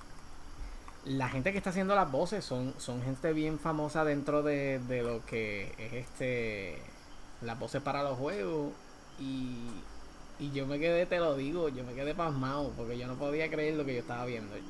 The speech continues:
A mí, eso a mí no me pompió. Sí, como tú dices, el gameplay se ve bastante bien, se ve bien cool,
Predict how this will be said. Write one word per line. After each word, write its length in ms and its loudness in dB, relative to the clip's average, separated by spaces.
A 80 -4
mí, 260 -2
eso 340 2
a 60 4
mí 160 2
no 300 2
me 120 2
pompió. 460 -4
Sí, 240 4
como 240 6
tú 120 2
dices, 380 2
el 140 -2
gameplay 400 2
se 100 0
ve 60 2
bastante 560 0
bien, 420 -2
se 180 -2
ve 60 0
bien 320 0
cool, 400 0